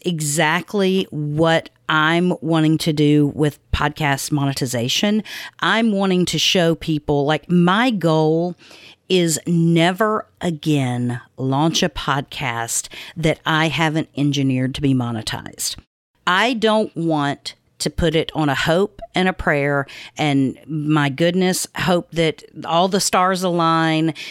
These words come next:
and that something happens and I can make money from it. I want to know that I've got a framework and a step-by-step process. And if I follow it, if you follow it, or if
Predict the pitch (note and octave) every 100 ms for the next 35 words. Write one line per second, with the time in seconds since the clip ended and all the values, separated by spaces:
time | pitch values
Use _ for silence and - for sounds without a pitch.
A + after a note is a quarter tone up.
0 | - E3 E3 D#3+ D#3 - - E3+ F3+ E3
1 | D#3 D3 D3+ D3 D3+ D3 C#3+ D#3 D3 -
2 | C#3+ C3 B2 A#2 G#2 F2 - - - -
3 | E3 G3+ B3+ B3 B3+ B3 F#3+ D#3+ D3 C#3+
4 | C#3+ - D3+ D3+ - C#3+ C#3 D3+ - -
5 | D#3 C#3 B2 - D#3 F3 G#3 A#3+ B3+ -
6 | - _ - D#3 C3+ - G3 - A3 -
7 | C4 - - E3 D3+ D#3+ C#3+ C#3+ - -
8 | - F3+ F3 - A3 G#3+ - - _ -
9 | D#3 G3+ B3+ C#4 C#4+ D4 D4 D#4 - -
10 | - _ D#3+ - D3+ F3+ A3+ - B3+ C4
11 | B3+ B3+ B3+ - F3 E3